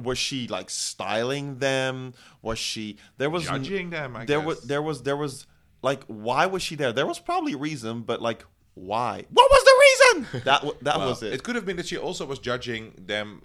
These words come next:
Speaker 2: like Miss J did, but maybe she wasn't as, you know, spunky as him,
Speaker 1: Yeah,
Speaker 2: so
Speaker 1: but
Speaker 2: they
Speaker 1: then
Speaker 2: cut it
Speaker 1: why
Speaker 2: all out.
Speaker 1: didn't they put her in the picture? Like, just, just to show her that she was there.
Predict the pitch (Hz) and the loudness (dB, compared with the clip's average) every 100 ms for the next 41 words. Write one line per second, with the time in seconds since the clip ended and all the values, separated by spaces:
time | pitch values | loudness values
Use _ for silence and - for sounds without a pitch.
0 | - 101 104 101 98 82 104 123 92 85 | -10 -6 -6 -6 -10 -6 -4 -4 -6 -8
1 | 101 98 104 104 - 104 101 104 87 104 | -10 -10 -10 -10 -10 -10 -10 -10 -10 -10
2 | - - 104 92 87 - 107 120 117 82 | -12 -14 -12 -10 -10 -8 -8 -8 -10 -12
3 | 80 82 165 165 165 175 170 156 139 147 | -10 -8 -6 -4 -4 -2 -2 0 2 2
4 | 165 170 165 156 151 - 160 127 143 151 | 2 -2 -4 -6 -6 -8 -8 -6 -6 -6
5 | 135 127 123 151 151 127 110 117 170 175 | -8 -10 -12 -14 -10 -6 -6 -6 -10 -10
6 | - 214 214 190 - - 170 170 170 160 | -12 -12 -12 -14 -10 -8 -4 -4 -4 -6
7 | 147 127 127 127 107 113 98 | -8 -10 -10 -10 -6 -6 -6